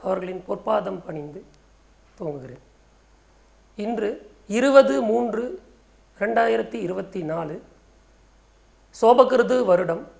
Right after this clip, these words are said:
பங்குனி மாதம், உத்தராயணம், ஏழாம் நாள்,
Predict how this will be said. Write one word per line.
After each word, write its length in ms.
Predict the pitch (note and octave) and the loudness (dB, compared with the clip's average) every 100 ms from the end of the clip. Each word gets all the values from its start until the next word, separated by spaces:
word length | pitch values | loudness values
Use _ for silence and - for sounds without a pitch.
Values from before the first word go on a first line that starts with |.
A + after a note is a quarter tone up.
| _ _ _ _ _ - | _ _ _ _ _ -2
பங்குனி 420 | G#3+ A#3+ C4+ C4 | 0 2 2 2
மாதம், 460 | G#3 F3 E3 F3+ - - _ _ _ _ _ _ - | 2 0 -2 -4 -8 -20 _ _ _ _ _ _ -8
உத்தராயணம், 920 | - - C4+ B3+ A3 F3+ E3 E3 - - _ _ _ _ _ _ - | -6 2 4 4 4 2 0 -4 -8 -18 _ _ _ _ _ _ -4
ஏழாம் 580 | F3 A#3 C4 C4 G3+ E3+ | 2 6 8 6 4 0
நாள், 320 | E3+ G3 | 0 -2